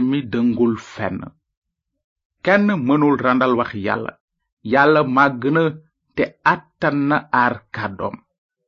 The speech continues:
Kàddug Yàlla ngi dund tey sax,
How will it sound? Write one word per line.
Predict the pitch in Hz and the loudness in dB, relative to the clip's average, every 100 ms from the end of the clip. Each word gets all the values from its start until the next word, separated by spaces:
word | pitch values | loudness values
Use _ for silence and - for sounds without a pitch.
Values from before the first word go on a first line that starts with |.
| _ _ _ _ _ _ _ _ _ | _ _ _ _ _ _ _ _ _
Kàddug | 190 190 185 | 2 2 2
Yàlla | 202 190 190 190 196 | 4 6 6 4 4
ngi | 185 156 151 208 196 123 | 0 -4 -2 0 0 0
dund | 202 196 208 202 | 0 2 0 -2
tey | 180 143 | 0 0
sax, | - - 208 - | -2 -6 -2 0